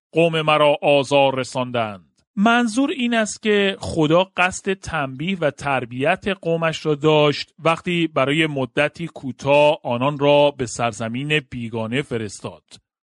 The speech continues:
ولی ملت‌های دنیا بر آنان اذیت و آزار رساندند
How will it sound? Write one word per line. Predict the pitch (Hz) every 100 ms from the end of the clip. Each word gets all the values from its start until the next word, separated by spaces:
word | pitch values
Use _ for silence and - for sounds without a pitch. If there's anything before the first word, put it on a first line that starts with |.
| _
ولی | 208 247 254 214
ملت‌های | 208 190 196 190 190 233 226 208
دنیا | 170 165 165 190 196 180 _ -
بر | 165 156 -
آنان | 151 147 196 214
اذیت | 151 135 120 165 175
و | 190 -
آزار | 147 123 110 143 185
رساندند | 180 - 165 156 160 156 131